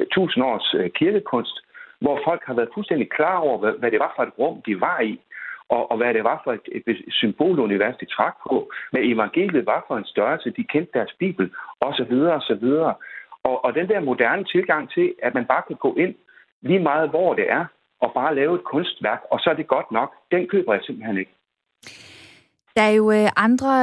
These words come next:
Speaker 2: øh, dilemmaer i det her også, altså i forhold til, øh, nu der, nu taler vi om en kunstner, men det kan være folk, der er ansat af kirken, det kan være en præst, det kan være en, øh, korsanger. Nu er du selv præst, og det er jo et job,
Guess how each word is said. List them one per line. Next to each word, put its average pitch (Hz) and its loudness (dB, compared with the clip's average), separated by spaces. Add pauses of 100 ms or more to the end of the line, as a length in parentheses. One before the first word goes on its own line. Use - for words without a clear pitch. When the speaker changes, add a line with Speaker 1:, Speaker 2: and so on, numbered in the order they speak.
(140)
Speaker 2:
øh, 185 2
dilemmaer 202 4
i 196 2
det 196 2
her 202 4
også, 175 0
altså 190 0
i 185 2
forhold 190 0
til, 202 2
øh, 180 4
nu 226 6
der, 202 6
nu 202 2
taler 220 4
vi 180 0
om 165 0
en 160 0
kunstner, 202 0
men 185 2
det 180 2
kan 190 0
være 175 4
folk, 220 2
der 196 2
er 190 2
ansat 226 2
af 208 0
kirken, 220 2
det 214 2
kan 190 2
være 170 2
en 165 0
præst, - -2
det 196 -2
kan 185 2
være 170 2
en, 180 2
øh, 165 2
korsanger. 190 0
Nu 202 4
er 269 6
du 320 0
selv - 2 (680)
præst, - -2
og 208 -2
det 311 6
er 349 6
jo 359 6
et - 0
job, 190 4